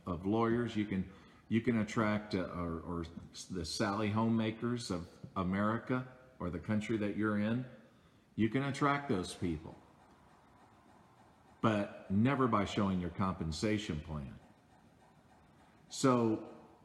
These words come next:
get familiar with numbers that you're comfortable working with. I, I can remember twenty-two years ago when I started in my last company,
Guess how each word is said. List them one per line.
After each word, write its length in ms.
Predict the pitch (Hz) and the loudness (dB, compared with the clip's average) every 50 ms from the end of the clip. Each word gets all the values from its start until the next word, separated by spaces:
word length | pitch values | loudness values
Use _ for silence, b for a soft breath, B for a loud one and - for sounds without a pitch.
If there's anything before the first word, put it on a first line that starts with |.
| - - - - - - - - - - - - - 92 - | -20 -20 -20 -20 -20 -20 -20 -20 -20 -20 -20 -16 -12 -2 2
get 240 | 131 160 165 - | 4 4 4 4
familiar 500 | - 160 131 127 135 151 165 156 131 107 | 2 2 4 4 4 4 4 4 4 4
with 460 | 101 98 104 101 98 101 98 - - - - - - - - - - - - - - - _ - - _ - - - | 4 4 4 2 2 0 -2 -4 -8 -14 -16 -18 -20 -20 -20 -20 -20 -20 -20 -20 -20 -20 _ -20 -20 _ -12 -4 0
numbers 440 | 110 120 127 135 135 127 117 107 - | 2 2 4 2 2 0 0 0 0
that 200 | 117 101 - 107 | -2 -2 0 0
you're 160 | 120 139 160 | 0 0 0
comfortable 680 | 156 - 156 139 135 139 - 127 120 113 117 120 120 | 0 -2 -2 -2 -2 -2 -2 -2 -2 0 0 0 0
working 360 | 117 117 131 139 - - 110 85 | 2 2 0 0 0 0 -2 -2
with. 180 | 85 85 82 - | -2 -2 0 2
I, 120 | 127 156 - | 2 2 4
I 140 | - 165 208 | 2 2 2
can 160 | 196 - 180 | 2 0 0
remember 640 | 147 135 127 120 117 117 110 107 117 113 110 107 107 104 - | 2 2 2 2 2 2 2 4 4 4 4 4 2 0 -4
twenty-two 460 | - - 135 139 139 135 131 - 135 | -4 -4 -2 -2 -2 -4 -2 0 0
years 340 | 120 104 101 110 117 113 - | 2 2 2 2 0 -2 -2
ago 360 | 101 78 85 90 87 87 87 | -4 -4 -2 -2 -2 -2 -2
when 140 | 87 92 92 | -2 -2 -2
I 120 | 92 92 | -2 -4
started 440 | 92 - - - 107 101 101 101 98 | -4 -6 -4 -2 0 0 0 0 0
in 120 | 101 95 95 | 0 0 0
my 100 | 92 92 | 0 0
last 380 | 98 101 98 98 - - - | 0 -2 -2 -2 -4 -4 -2
company, 480 | 120 117 127 123 - 87 87 85 87 | 0 0 0 0 -2 -2 -4 -4 -4